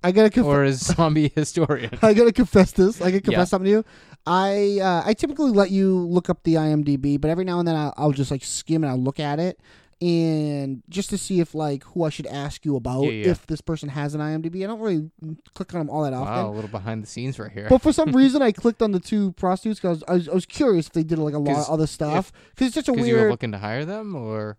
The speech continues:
Speaker 1: How dare you?
Speaker 2: <laughs>
Speaker 1: How dare you?
Speaker 2: How
Speaker 1: Yeah,
Speaker 2: dare
Speaker 1: I don't know.
Speaker 2: you?
Speaker 1: I just
Speaker 2: How
Speaker 1: clicked
Speaker 2: dare you? You have <laughs> fiance Katie. <laughs>
Speaker 1: Hey, she's gonna listen to this. So I just,
Speaker 2: No,
Speaker 1: I,
Speaker 2: she
Speaker 1: I,
Speaker 2: isn't.
Speaker 1: I,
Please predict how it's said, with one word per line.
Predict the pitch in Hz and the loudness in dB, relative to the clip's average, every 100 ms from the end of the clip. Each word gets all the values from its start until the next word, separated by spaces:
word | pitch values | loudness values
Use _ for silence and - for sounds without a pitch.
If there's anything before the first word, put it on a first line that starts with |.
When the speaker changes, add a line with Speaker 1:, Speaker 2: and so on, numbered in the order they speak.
| - | -14
Speaker 1:
How | - 175 | -6 -6
dare | 127 | -6
you? | 107 87 131 - _ | -10 -12 -14 -14 _
Speaker 2:
<laughs> | 160 - - - | -12 -12 -20 -2
Speaker 1:
How | 277 | 0
dare | 233 160 | 2 0
you? | 131 117 117 _ 190 - 190 165 | -2 -8 -14 _ -16 -14 -12 -4
Speaker 2:
How | 156 | 2
Speaker 1:
Yeah, | 302 | 4
Speaker 2:
dare | 151 | 4
Speaker 1:
I | 269 | 2
don't | 339 | 4
know. | 349 320 220 | 4 4 4
Speaker 2:
you? | |
Speaker 1:
I | 208 | 2
just | 247 269 - | 0 -2 0
Speaker 2:
How | |
Speaker 1:
clicked | 285 | 2
Speaker 2:
dare | 220 | 4
you? | 156 117 123 147 117 | 2 0 0 2 0
You | 113 156 | 0 -2
have | 127 | -2
<laughs> | |
fiance | - - - 165 156 - 131 | -10 -18 -6 -4 -4 -8 -8
Katie. | - 143 127 110 - 147 | -4 -6 -6 -12 -12 -14
<laughs> | - 147 143 | -10 -8 -4
Speaker 1:
Hey, | 302 170 143 | -2 -4 -6
she's | - 196 | -6 -4
gonna | 254 | 0
listen | 226 - 170 | -2 -2 -4
to | |
this. | 120 139 - 359 - - _ 247 226 - | -6 -10 -14 -20 -20 -20 _ -20 -20 0
So | - 202 | 6 6
I | 190 208 | 6 2
just, | 220 233 - | 0 -4 -4
Speaker 2:
No, | 196 | -4
Speaker 1:
I, | 196 | -4
Speaker 2:
she | - | -2
Speaker 1:
I, | 202 196 | -2 -2
Speaker 2:
isn't. | - 98 95 _ | -4 -16 -18 _
Speaker 1:
I, | 202 196 196 190 185 | -2 0 0 -2 -8